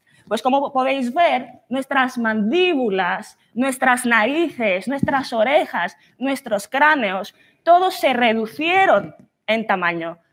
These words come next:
de los neandertales a los humanos modernos, tal como pasó exactamente en todas esas características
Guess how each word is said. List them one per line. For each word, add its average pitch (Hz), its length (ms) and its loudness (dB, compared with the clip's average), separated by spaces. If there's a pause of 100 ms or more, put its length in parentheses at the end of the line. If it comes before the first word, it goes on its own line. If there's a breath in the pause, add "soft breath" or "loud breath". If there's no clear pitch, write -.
(320)
de 214 260 -4
los 202 240 -2
neandertales 202 640 0
a 196 40 -4
los 202 160 -4
humanos 220 320 -6
modernos, 262 560 -4 (360)
tal 311 360 0 (560)
como 262 240 0
pasó 247 280 -2
exactamente 294 760 -2
en 220 120 -4
todas 269 260 0
esas 269 240 -8
características 294 1000 -2